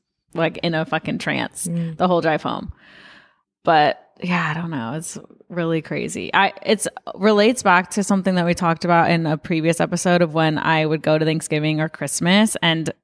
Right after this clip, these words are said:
Speaker 1: you're with the same people, but you're, like, in a different part of your life. And like Tess said, it's just, like, confronting that and, like, where you are now. And it's just like, "Oh shit,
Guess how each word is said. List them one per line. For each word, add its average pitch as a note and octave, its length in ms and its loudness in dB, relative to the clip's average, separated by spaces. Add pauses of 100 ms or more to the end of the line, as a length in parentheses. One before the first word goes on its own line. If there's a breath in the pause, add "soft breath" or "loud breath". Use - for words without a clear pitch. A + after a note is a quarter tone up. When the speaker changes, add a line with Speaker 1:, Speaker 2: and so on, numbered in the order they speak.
(220)
Speaker 1:
you're E3 140 0
with E3 160 0
the F#3 80 -2
same F3+ 220 2
people, E3+ 600 4
but A#2+ 160 2
you're, D#3+ 100 0
like, D3+ 160 -2
in D#3+ 80 -4
a D#3 60 -6
different D#3 260 -4
part D#3 200 2
of D#3 80 -2
your D#3 100 2
life. E3+ 520 0
And F3 120 2
like D#3+ 180 0
Tess D#3 220 -2
said, D3+ 220 0
it's D#3+ 100 0
just, D#3+ 200 -4
like, D#3 160 -2 (380)
confronting E3+ 800 -2
that F#3 300 4
and, E3+ 80 0
like, D#3+ 160 -2
where D#3+ 140 0
you D#3 200 2
are D#3 140 2
now. D3+ 360 0
And F3 80 2
it's E3 80 -4
just - 60 -10
like, E3 200 -4
"Oh F#3 200 4
shit, - 380 0